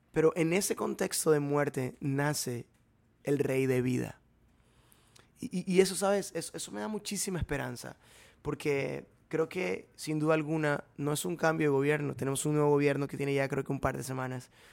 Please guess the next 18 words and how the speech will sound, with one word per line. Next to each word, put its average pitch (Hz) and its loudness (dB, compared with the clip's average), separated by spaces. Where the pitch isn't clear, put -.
Y 156 8
oramos 170 10
por 208 4
el 175 2
nuevo 156 0
presidente 135 -6
acá 135 -4
en 131 0
Ecuador, 135 2
pero 120 -8
no 147 4
hay 156 4
otra 143 0
esperanza 131 0
que 135 -4
no 135 0
sea 123 -4
Jesús. - -6